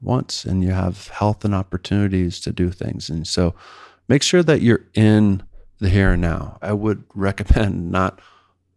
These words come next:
worrying about regrets from the past. You should learn from your past and not worry about what's ahead of you, but be right here, right now. Like, I'm here right now with the two of you, not thinking what I have to do next. And I think that's a great way to live your life, because you can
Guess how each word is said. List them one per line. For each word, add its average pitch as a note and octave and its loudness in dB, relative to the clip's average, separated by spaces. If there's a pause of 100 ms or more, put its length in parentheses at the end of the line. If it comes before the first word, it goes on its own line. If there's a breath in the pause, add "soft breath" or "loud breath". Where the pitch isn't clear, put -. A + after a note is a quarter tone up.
(200)
worrying A2+ 2
about F2+ -2
regrets F2 -4
from F2 -8
the E2 -6
past. - -6
You B2 -10
should C3+ -2
learn C#3 2
from A2 -8
your D#2+ -6
past - -10 (260)
and G2+ 2
not G#2 2
worry A2 4
about G2 0
what's - -6 (220)
ahead G#2+ -2
of G2+ 2
you, E2+ 0 (360 soft breath)
but G2+ 0
be G#2 4
right G2 2
here, F#2 0 (200)
right F#2 0
now. E2+ -4
Like, - -8
I'm F#2 -2
here G2 2
right F#2+ 2
now E2+ -6
with E2+ -6
the - -8
two - -10
of E2 -6
you, - -4 (280)
not - -2
thinking F#2+ -2
what F2 -2
I - -4
have D#2+ -8
to D#2+ -10
do F2 -4
next. - -8 (800 soft breath)
And G#2+ 4
I G2+ 2
think C3 0
that's A#2 0
a - -20
great G#2 2
way F#2+ 0
to F#2 -10
live F2+ -4
your F2 -4
life, D#2+ -8
because G2 -2
you G2 -2
can G#2 2